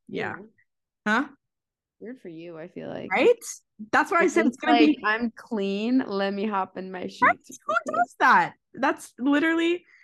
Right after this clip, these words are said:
Speaker 1: that's why I said it's gonna be chaotic, because I don't know what's going on, but I hope you enjoy your <laughs> aw-, awesome, stable, secure, um, healthy, happy <laughs> evening. And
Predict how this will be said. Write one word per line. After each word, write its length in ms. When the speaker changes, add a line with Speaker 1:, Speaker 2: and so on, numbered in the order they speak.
Speaker 1:
that's 180
why 120
I 60
said 160
it's 80
gonna 100
be 100
chaotic, 600
because 320
I 400
don't 280
know 180
what's 200
going 300
on, 200
but 220
I 120
hope 200
you 160
enjoy 300
your 400
<laughs> 40
aw-, 300
awesome, 520
stable, 540
secure, 800
um, 500
healthy, 760
happy 920
<laughs> 480
evening. 540
And 220